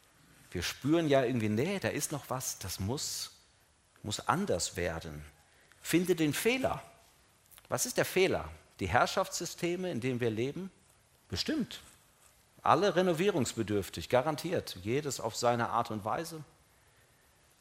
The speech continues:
Sind es die Menschen, die Einfluss ausüben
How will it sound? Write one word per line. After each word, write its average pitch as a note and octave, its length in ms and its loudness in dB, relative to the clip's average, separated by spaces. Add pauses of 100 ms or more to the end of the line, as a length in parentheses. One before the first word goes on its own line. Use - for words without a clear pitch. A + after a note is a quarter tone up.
Sind A#2 180 0
es A2+ 100 -2
die A#2+ 100 2
Menschen, E3+ 560 4
die C3 140 2
Einfluss F#3 500 2
ausüben F#3+ 720 -4